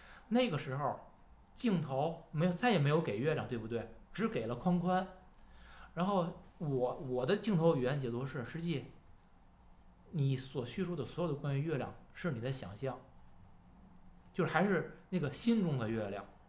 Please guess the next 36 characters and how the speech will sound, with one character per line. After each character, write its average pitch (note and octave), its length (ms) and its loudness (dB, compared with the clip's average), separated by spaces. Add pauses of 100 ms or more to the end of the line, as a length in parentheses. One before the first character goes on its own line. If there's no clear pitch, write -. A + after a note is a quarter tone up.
(520)
那 G#3+ 100 2
么 F3 100 6
不 A3 220 0
管 C3 140 4
是 D#3+ 140 -2
上 F#3+ 300 6
海 A2+ 140 -2
的 A#2 60 -2
月 C#3+ 180 2
亮 B2 120 0
还 E3+ 160 0
是 D3+ 140 0
鞍 F#3+ 180 4
山 F3+ 160 4
的 D#3+ 80 2
月 C3 240 2
亮， F#2+ 220 -4 (800)
就 C#3 120 -6
是 A#2+ 60 -4
环 D#3+ 300 2
球 F3 200 0
同 E3+ 240 -2
此 A#2 440 -6
凉 A2+ 240 -4
热， C3+ 260 -2 (1800)
天 G#3+ 220 2
涯 F#3 260 6
共 G3+ 140 0
此 G#2 240 -4
时， G#2 280 -8 (340)
月 A3+ 180 10
亮 B2 200 4
是 A2+ 200 -4
一 A#2+ 120 -4
样 D3 300 0
的。 F#2+ 200 -10